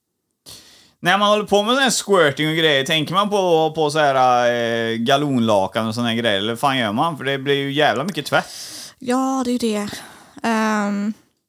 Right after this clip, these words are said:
Speaker 2: när jag väl spelar in de scenerna så brukar jag antingen ha, liksom, handdukar till hands eller typ, eh, göra det i badrummet. För det är ju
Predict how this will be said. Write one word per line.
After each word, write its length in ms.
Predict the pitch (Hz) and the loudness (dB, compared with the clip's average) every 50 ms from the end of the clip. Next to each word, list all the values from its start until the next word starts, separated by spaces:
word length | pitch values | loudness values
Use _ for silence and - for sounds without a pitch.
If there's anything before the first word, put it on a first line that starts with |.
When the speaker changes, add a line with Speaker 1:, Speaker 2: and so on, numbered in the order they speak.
| - _ _ - - - - _ _ _ | -20 _ _ -20 -20 -20 -20 _ _ _
Speaker 2:
när 220 | - 247 269 254 247 | -4 0 2 4 4
jag 220 | 247 240 233 226 | 4 4 2 2
väl 460 | 254 269 277 269 247 233 226 208 208 | 2 2 2 2 2 2 0 0 -2
spelar 520 | - - - - 208 202 208 208 - - - | -6 -8 -4 -2 0 0 0 -2 -4 -4 -2
in 540 | 262 185 165 - 190 196 214 247 262 262 254 - _ _ _ _ - | -2 -2 -2 -4 -4 -2 0 0 0 -2 -6 -10 _ _ _ _ -4
de 200 | 214 208 196 196 | -4 -2 -2 -4
scenerna 540 | - - 196 196 196 202 190 190 185 - 214 | -6 -4 -4 -2 -2 -2 -2 -4 -6 -8 -8
så 140 | - - 196 | -8 -8 -10
brukar 640 | 196 220 _ - 277 277 254 214 196 196 - - 220 | -10 -10 _ -4 -2 0 0 -2 -4 -8 -4 -2 -2
jag 140 | 208 - - | -2 0 -2
antingen 380 | 214 208 190 190 190 196 196 | -2 -4 -4 -4 -6 -4 -4
ha, 220 | 196 196 202 190 190 | -2 -2 -2 -2 -2
liksom, 280 | 190 196 - 190 196 | -4 -6 -8 -8 -8
handdukar 760 | 185 - 202 190 190 190 196 190 196 - - - - - - 208 | -6 -6 -6 -4 -4 -4 -4 -6 -6 -8 -8 -8 -6 -6 -6 -8
till 180 | - - 220 | -10 -14 -10
hands 380 | 208 214 185 185 190 - - - | -8 -8 -6 -8 -8 -12 -14 -10
eller 300 | - 208 202 196 196 202 | -6 -6 -4 -4 -6 -6
typ, 360 | - - 190 190 _ _ - | -6 -6 -8 -8 _ _ -8
eh, 280 | 147 156 127 - - - _ - - _ _ _ _ _ _ _ _ _ _ _ _ _ _ _ _ - | -6 -4 -4 -6 -8 -12 _ -20 -20 _ _ _ _ _ _ _ _ _ _ _ _ _ _ _ _ -12
göra 300 | 220 220 233 220 208 190 190 | -6 -2 -2 0 0 -2 -2
det 80 | 185 | -4
i 60 | 190 190 | -4 -4
badrummet. 600 | 190 208 196 185 196 214 196 - - - 220 - | -4 -4 -4 -4 -4 -6 -6 -6 -6 -8 -10 -8
För 120 | - 226 | -4 -2
det 200 | 220 247 - - | -2 -2 -2 -2
är 160 | 277 277 269 254 | -2 -2 0 0
ju 240 | 240 226 220 202 | 0 0 -2 -4